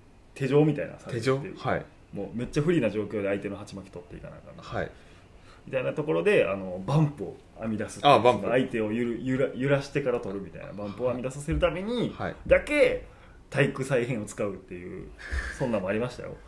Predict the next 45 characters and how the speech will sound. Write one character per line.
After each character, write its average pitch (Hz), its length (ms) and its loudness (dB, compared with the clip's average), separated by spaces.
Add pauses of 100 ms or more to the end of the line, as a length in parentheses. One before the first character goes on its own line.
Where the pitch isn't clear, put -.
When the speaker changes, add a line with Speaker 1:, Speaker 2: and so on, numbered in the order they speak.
Speaker 2:
す - 320 0
ご 165 220 12
い 226 80 12
で 180 120 12
す - 100 4
ね、 107 100 2
記 131 160 4
憶 120 180 6
力 104 240 6
が。 90 340 4
Speaker 1:
あ 104 60 -8
り 110 140 -4
ま 117 140 -4
し - 180 -14
た 92 100 -8
よ。 90 300 -8
Speaker 2:
そ 104 60 -6
の 95 100 -6
バ 165 120 8
ン 170 120 0
プ 123 100 -2
の、 98 420 4
バ 214 100 6
ン 208 120 0
プ 135 140 6
を 110 100 10
使 - 380 -4
っ 131 40 0
て 131 120 -8
た 123 80 4
の 98 100 4
覚 107 140 4
え - 20 4
て 98 80 0
る 90 60 0
ん 92 40 -6
で - 40 -10
す - 40 -14
け 90 60 -6
ど、 85 320 2 (200)
そ 185 140 -2
れ、 214 120 6
経 - 260 4
緯 214 80 8
で、 110 140 4